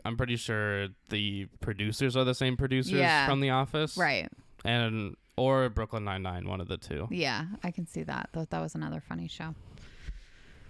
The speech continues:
Speaker 2: On today's episode.
Speaker 1: Do you wanna, do you wanna do it?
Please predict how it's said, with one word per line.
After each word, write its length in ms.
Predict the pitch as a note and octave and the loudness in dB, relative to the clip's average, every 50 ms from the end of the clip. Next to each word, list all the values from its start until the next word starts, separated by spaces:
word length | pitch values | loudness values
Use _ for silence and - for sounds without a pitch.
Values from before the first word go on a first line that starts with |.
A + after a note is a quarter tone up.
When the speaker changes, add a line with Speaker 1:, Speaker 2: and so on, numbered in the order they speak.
| - - - - - - - - - - - - _ _ _ _ _ _ _ - - | -18 -18 -18 -18 -20 -20 -20 -20 -20 -20 -20 -20 _ _ _ _ _ _ _ -16 -8
Speaker 2:
On 200 | F#3 E3 F3 F3+ _ - - | -6 -4 -4 -6 _ -10 -14
today's 420 | - - F#3+ F3+ F#3 F#3+ F3+ - | -8 -8 -6 -6 -4 -6 -6 -6
episode. 600 | - D#3+ - G3 F3+ - - F3+ E3+ F3 F3 F#3 - - - - - - - - - | -8 -8 -8 -10 -12 -10 -10 -10 -8 -8 -8 -10 -12 -14 -20 -20 -20 -20 -20 -10 -6
Speaker 1:
Do 100 | - A2+ | -4 -2
you 20 | G2 | -2
wanna, 180 | G2 G2 F#2+ F#2 | -2 -2 -4 -4
do 120 | - - | -4 -4
you 20 | |
wanna 140 | G2 G2+ A2 | -2 -2 -2
do 240 | A#2+ D3 D#3 E3+ G#3 | 0 0 0 0 0
it? 120 | A#3 - | -2 -6